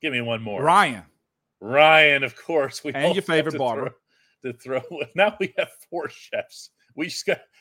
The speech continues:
Speaker 1: we just kicked Randy out of the chef room. <laughs> Three expert chefs fine-tune every detail so that every sub, burger, salad, wrap, drink, and app is crafted for what they uniquely refer to as crave ability.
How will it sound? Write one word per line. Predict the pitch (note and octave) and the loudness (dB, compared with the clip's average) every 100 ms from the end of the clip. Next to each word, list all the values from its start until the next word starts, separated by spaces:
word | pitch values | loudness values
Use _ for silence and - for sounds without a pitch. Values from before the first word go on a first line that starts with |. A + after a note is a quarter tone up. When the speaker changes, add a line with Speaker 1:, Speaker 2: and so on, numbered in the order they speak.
| - | -14
Speaker 1:
we | D#3 F3 | -10 -8
just | D#3+ - | -8 -8
kicked | F#3+ F3+ C#3 | -10 -8 -6
Randy | D3+ D#3 C3 | -4 -2 -2
out | B2+ B2+ | -2 -2
of | C3+ | -10
the | - | -14
chef | - - D3 _ | -12 -6 -6 _
room. | B2 A#2+ C3+ - _ _ | -18 -14 -14 -16 _ _
<laughs> | _ - - D#3+ - | _ -20 -16 -14 -12
Three | G3+ F#3 | -10 -4
expert | G3 - - E3+ - | -4 -6 -14 -12 -6
chefs | - F3 - | 0 0 0
fine-tune | - D#3 E3 B2+ D#3+ E3 | -6 -4 -4 -10 -12 -6
every | D3+ D3 B2+ | -4 -4 -8
detail | D3 C#3+ A#2 A#2+ G#2 _ _ E3+ B2+ | -10 -8 -6 -4 -6 _ _ -20 -10
so | B2+ | -6
that | B2+ B2+ | -4 -4
every | C3+ C3+ | -4 -6
sub, | - D3 C#3 | 0 0 2
burger, | C3 C#3+ C3+ | -2 -2 -4
salad, | - C3+ C3+ B2+ | -6 -4 -4 -4
wrap, | A2 C3+ A#2+ | -2 -2 -2
drink, | A#2+ B2 | -8 -10
and | G#2 | -8
app | A2 A2+ | -8 -8
is | G2+ | -10
crafted | - G#2+ G#2+ G2+ | -8 -6 -6 -8
for | - F#2 | -18 -16
what | F#2 | -12
they | A#2 | -8
uniquely | A#2+ G#2+ A#2 A#2 G#2+ | -8 -8 -10 -10 -14
refer | E2 - B2+ | -14 -16 -18
to | A#2 F#2 | -16 -16
as | - | -16
crave | _ - G2 A2 - _ _ _ _ | _ -16 -16 -16 -18 _ _ _ _
ability. | D#3 G3 G3 _ _ _ _ _ _ - F#3 G3+ B2+ E2 | -4 -2 -4 _ _ _ _ _ _ -6 -4 -4 -6 -10